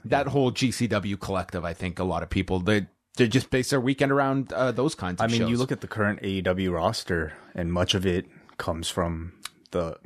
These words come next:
Speaker 2: at least the Spring Break set of shows,
Speaker 1: Right.
Speaker 2: in my opinion.
Speaker 1: Uh, next week's Impact, they're gonna tape this week in Windsor, Ontario, and then next Tuesday's debut on Access will feature a rematch from Bound for Glory, Brian Cage, Sami Callihan, in a steel cage match for the title,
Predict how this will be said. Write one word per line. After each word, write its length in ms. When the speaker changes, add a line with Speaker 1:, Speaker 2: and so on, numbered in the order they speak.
Speaker 2:
at 160
least 200
the 60
Spring 240
Break 200
set 180
of 60
shows, 340
Speaker 1:
Right. 140
Speaker 2:
in 60
my 60
opinion. 300
Speaker 1:
Uh, 240
next 300
week's 200
Impact, 540
they're 120
gonna 140
tape 280
this 160
week 160
in 260
Windsor, 340
Ontario, 720
and 160
then 120
next 400
Tuesday's 500
debut 440
on 100
Access 460
will 80
feature 400
a 100
rematch 640
from 240
Bound 220
for 120
Glory, 260
Brian 340
Cage, 340
Sami 280
Callihan, 520
in 120
a 40
steel 320
cage 380
match 340
for 120
the 80
title, 380